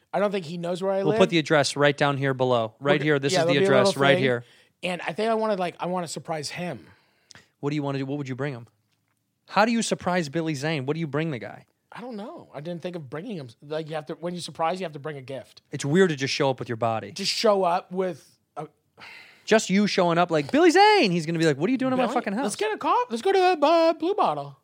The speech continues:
Speaker 2: He's gonna be like, "Text me next time. Don't do
Speaker 1: Yeah,
Speaker 2: this."
Speaker 1: don't do that. And he just, like, he closes the, he's
Speaker 2: But if
Speaker 1: just
Speaker 2: you
Speaker 1: like,
Speaker 2: show up with something,
Speaker 1: "Yeah,
Speaker 2: it gives you
Speaker 1: gift.
Speaker 2: some room.
Speaker 1: I need to think about
Speaker 2: Well, let's
Speaker 1: that."
Speaker 2: think about a gift right now. What's a good
Speaker 1: Like a nice
Speaker 2: gift
Speaker 1: pair
Speaker 2: for
Speaker 1: of
Speaker 2: Billy
Speaker 1: socks,
Speaker 2: Zane?
Speaker 1: like Japanese wool socks, a top hat.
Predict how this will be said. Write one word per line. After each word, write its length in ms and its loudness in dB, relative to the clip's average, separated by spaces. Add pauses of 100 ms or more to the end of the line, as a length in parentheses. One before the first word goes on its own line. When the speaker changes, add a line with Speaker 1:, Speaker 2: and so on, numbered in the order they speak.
Speaker 2:
He's 140 -8
gonna 120 -2
be 60 0
like, 260 -2
"Text 280 0
me 100 -12
next 220 -8
time. 160 -10
Don't 160 -4
do 100 -8
Speaker 1:
Yeah, 100 -2
Speaker 2:
this." 100 -4
Speaker 1:
don't 160 -6
do 140 -8
that. 220 -12 (240)
And 60 -2
he 60 -2
just, 140 2
like, 120 6
he 100 0
closes 380 -4
the, 60 -12
he's 80 -4
Speaker 2:
But 80 6
if 80 0
Speaker 1:
just 0 -
Speaker 2:
you 60 -2
Speaker 1:
like, 60 -2 (160)
Speaker 2:
show 220 4
up 180 2
with 80 0
something, 560 -4
Speaker 1:
"Yeah, 180 -8
Speaker 2:
it 40 -12
gives 200 0
you 80 2
Speaker 1:
gift. 100 -2
Speaker 2:
some 140 -2
room. 340 0
Speaker 1:
I 20 -14
need 180 -12
to 60 -18
think 220 -12
about 140 -10
Speaker 2:
Well, 80 -2
let's 120 0
Speaker 1:
that." 40 -6
Speaker 2:
think 120 0
about 120 2
a 40 0
gift 220 0
right 120 4
now. 160 4
What's 200 2
a 20 -4
good 160 0
Speaker 1:
Like 80 -2
a 40 2
nice 80 2
Speaker 2:
gift 80 -12
Speaker 1:
pair 120 2
Speaker 2:
for 60 0
Speaker 1:
of 40 0
Speaker 2:
Billy 100 2
Speaker 1:
socks, 80 6
Speaker 2:
Zane? 80 0
Speaker 1:
like 120 -2
Japanese 540 -6
wool 160 -6
socks, 840 -4 (380)
a 60 -16
top 300 4
hat. 320 0